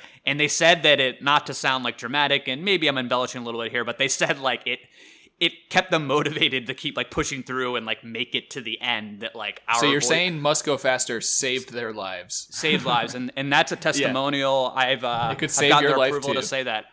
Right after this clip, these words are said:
Speaker 1: Right? Yeah, yeah, yeah. So I've always thought that that was probably, um, you know, definitely one of my favorite stories of people,
Speaker 2: Yeah.
Speaker 1: uh, saying how they
Speaker 2: It's a
Speaker 1: enjoyed the pod. So
Speaker 2: great story,
Speaker 1: thank you
Speaker 2: great
Speaker 1: to
Speaker 2: anecdote.
Speaker 1: them.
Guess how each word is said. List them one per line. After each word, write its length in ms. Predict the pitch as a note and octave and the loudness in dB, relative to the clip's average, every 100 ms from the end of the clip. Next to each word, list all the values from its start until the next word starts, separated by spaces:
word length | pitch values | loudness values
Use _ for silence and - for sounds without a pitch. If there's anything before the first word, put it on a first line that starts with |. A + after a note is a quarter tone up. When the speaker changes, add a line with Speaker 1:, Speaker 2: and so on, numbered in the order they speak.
| _ D3 | _ 4
Speaker 1:
Right? 280 | F3+ C3 | 6 6
Yeah, 260 | A#2+ C3+ A2+ | 2 2 2
yeah, 180 | A2+ A2 | -2 -4
yeah. 220 | G#2+ G#2 | -4 -6
So 340 | G#2 C#3+ C3 B2+ | -4 -2 -2 2
I've 180 | C#3+ D#3+ | 2 4
always 280 | E3+ D#3 - | 4 2 2
thought 220 | C#3 C3 | 0 0
that 120 | B2 | -2
that 180 | B2 A#2+ | -2 -2
was 140 | A#2 | -6
probably, 500 | - B2 A#2 A2+ A2 | -4 -4 -4 -6 -10
um, 420 | A2 A2 G#2 G2+ G2 _ - | -10 -10 -10 -12 -16 _ -10
you 80 | A#2 | -8
know, 140 | F2+ _ _ _ | -8 _ _ _
definitely 320 | C3 B2 A#2+ | -4 -4 -8
one 100 | A2+ | -10
of 60 | A2 | -8
my 100 | G#2 | -8
favorite 240 | G#2 A2 - | -8 -10 -10
stories 320 | A2 G#2 G#2 | -10 -10 -12
of 120 | G2+ | -16
people, 400 | A#2 - G#2 G2+ _ - | -18 -16 -18 -18 _ -6
Speaker 2:
Yeah. 220 | A#2+ G2 | -4 -4
Speaker 1:
uh, 40 | |
saying 280 | G2 A2 A2 | -6 -8 -4
how 120 | A#2 | -4
they 60 | A2+ | -4
Speaker 2:
It's 60 | B2+ | -6
a 20 | |
Speaker 1:
enjoyed 240 | A#2+ A2+ A2 | -6 -8 -12
the 60 | |
pod. 380 | - A#2+ A2+ A2 | -6 -2 -2 -4
So 320 | - A2+ A2 - - - | -8 -8 -8 -12 -20 -12
Speaker 2:
great 240 | B2+ A#2 - | -6 -4 -4
story, 240 | - C#3+ | 2 2
Speaker 1:
thank 100 | D3+ | 4
you 100 | E3 C3+ | 0 0
Speaker 2:
great 80 | |
Speaker 1:
to 60 | A2+ | 0
Speaker 2:
anecdote. 360 | C3 D3 D#3 G2+ | 0 0 0 -4
Speaker 1:
them. 220 | D#3+ - | -8 -16